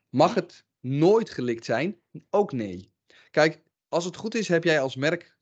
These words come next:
Speaker 1: wel iets te vertellen. Hè, je staat ergens voor, je hebt een visie of je hebt een verhaal om te vertellen. En, eh, net als we naar, zeg maar, een, eh, een goede bioscoopfilm gaan of een goede Netflix-film uit, eh, zoeken. Als we geëntertained worden, als je dat verhaal op een goede manier brengt,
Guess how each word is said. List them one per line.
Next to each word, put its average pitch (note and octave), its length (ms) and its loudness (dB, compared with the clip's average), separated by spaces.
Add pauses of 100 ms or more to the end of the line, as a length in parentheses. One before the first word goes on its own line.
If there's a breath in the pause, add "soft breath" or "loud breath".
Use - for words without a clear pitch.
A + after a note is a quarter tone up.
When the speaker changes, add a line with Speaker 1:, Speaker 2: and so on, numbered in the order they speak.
Speaker 1:
wel E3+ 240 0
iets E3 200 -8
te C3+ 120 -6
vertellen. C3 500 0 (440 soft breath)
Hè, B2 100 -6
je A2+ 180 -2
staat E3 340 2
ergens D3 320 -4
voor, D3 220 0
je C3 80 2
hebt A2+ 120 -8
een A2 100 -10
visie C#3 500 -2
of B2 100 -4
je A#2+ 120 2
hebt - 200 -6
een C#3 80 -4
verhaal C3 420 -2
om B2+ 120 -4
te B2+ 100 -8
vertellen. B2+ 460 0 (340 loud breath)
En, C3+ 340 2
eh, B2+ 200 -4
net D3 280 2
als D3+ 200 0
we C#3 80 -2
naar, C3 260 2
zeg C3 200 -6
maar, B2 340 -2
een, A#2 260 -6
eh, A2+ 360 -4 (280)
een A#2+ 100 -8
goede D3+ 220 2
bioscoopfilm C3 760 2
gaan A#2 220 -4
of B2 80 -4
een A#2+ 80 -10
goede C3 180 2
Netflix-film B2+ 680 -2
uit, G#2+ 360 -4
eh, G#2+ 420 -6 (120)
zoeken. A#2 420 0 (200 loud breath)
Als C#3+ 220 2
we D#3 80 2
geëntertained D#3+ 760 0
worden, A#2 280 0
als D#3 140 -2
je E3 60 -10
dat D#3+ 180 -4
verhaal C#3 480 -4
op - 160 -8
een B2+ 160 -6
goede A3 340 -4
manier D3 400 2
brengt, C3+ 560 0